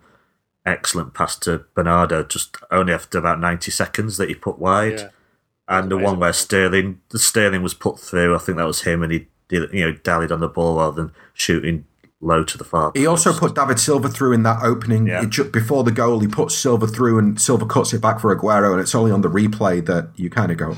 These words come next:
Speaker 3: "How did Aguero not connect with that <laughs> ball and put it in
Speaker 1: Yeah.
Speaker 3: the bottom corner?"
Speaker 1: So key passes galore there that we don't normally associate with him. So if he's adding that, you know, if he's adding decisive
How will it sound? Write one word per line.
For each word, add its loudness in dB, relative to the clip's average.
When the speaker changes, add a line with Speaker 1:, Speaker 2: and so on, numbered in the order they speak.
Speaker 3:
"How 0
did 0
Aguero 2
not 0
connect 0
with 0
that 2
<laughs> -10
ball 0
and -4
put -2
it 0
in 2
Speaker 1:
Yeah. 2
Speaker 3:
the 2
bottom -4
corner?" 0
Speaker 1:
So -4
key -4
passes -6
galore 0
there -4
that -6
we -6
don't -2
normally 0
associate -4
with -10
him. -12
So -14
if -14
he's -6
adding -4
that, -4
you -2
know, -6
if -20
he's -10
adding -4
decisive -4